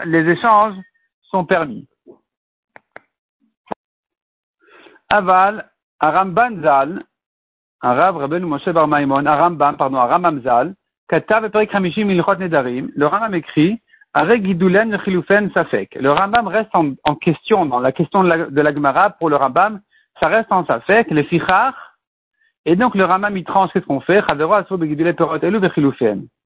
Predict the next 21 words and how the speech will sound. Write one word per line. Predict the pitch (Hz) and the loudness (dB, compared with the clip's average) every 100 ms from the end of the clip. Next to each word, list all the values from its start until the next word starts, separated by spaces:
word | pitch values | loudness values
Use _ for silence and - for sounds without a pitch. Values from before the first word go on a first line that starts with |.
| _ _ - | _ _ -6
Donc | 156 | -2
le | 190 | 0
Rambam | 190 214 226 214 | 0 0 -2 -2
ne | |
vient | 170 180 | -6 -4
pas | 175 202 | -2 -2
distinguer | 180 - 175 175 | -2 -4 -2 0
entre | 165 156 175 | 0 0 0
les | 151 143 | 2 2
échanges | 160 - 180 147 - | 0 2 2 0 -2
et | 147 | -6
ce | - | -4
qui | 160 | -2
a | 185 | -2
poussé, | 156 127 180 220 226 _ _ _ | -4 -2 2 2 0 _ _ _
tout | - 220 | -6 0
est | 226 | 0
interdit | 190 180 165 214 | 0 0 0 -4
pour | 175 156 | -4 -2
son | 165 | 0
ami. | 117 110 | 0 -2